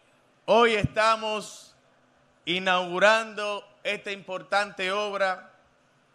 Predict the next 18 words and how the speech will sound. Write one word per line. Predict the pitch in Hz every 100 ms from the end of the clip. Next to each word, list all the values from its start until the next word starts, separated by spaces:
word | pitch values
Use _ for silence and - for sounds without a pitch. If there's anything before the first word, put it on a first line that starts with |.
| _ _
que, | - 156
como | 170 175
muy | 175 214
bien | 214 226 214
han | 208
expresado | 202 190 - 202 202 196
lo | 185 175
que, | 175 180 170 - _ -
los | 156
que | 156 175
me | 170
antecedieron | 160 170 165 160 190 202
en | 185
la | 185 190
palabra, | 185 185 165 147 147 - _ _ _ _ _ 160
era | 202 202
una | 202 196
demanda | 185 175 190 196 180 180 175 -